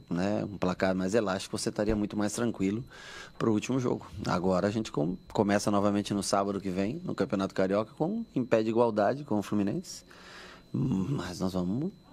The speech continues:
preparar um time pra novamente ter essas mesmas oportunidades. Entrar ou não,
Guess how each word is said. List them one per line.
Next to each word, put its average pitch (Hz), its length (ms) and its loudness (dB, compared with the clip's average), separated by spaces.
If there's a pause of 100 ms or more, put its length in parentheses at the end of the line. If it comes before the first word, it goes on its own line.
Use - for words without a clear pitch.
(280)
preparar 98 380 4
um 95 100 -2
time 95 260 0
pra 156 200 0
novamente 117 520 0
ter - 180 0
essas 120 260 0
mesmas 110 400 2
oportunidades. 123 840 -2 (720)
Entrar 113 460 2
ou 113 80 0
não, 131 260 -2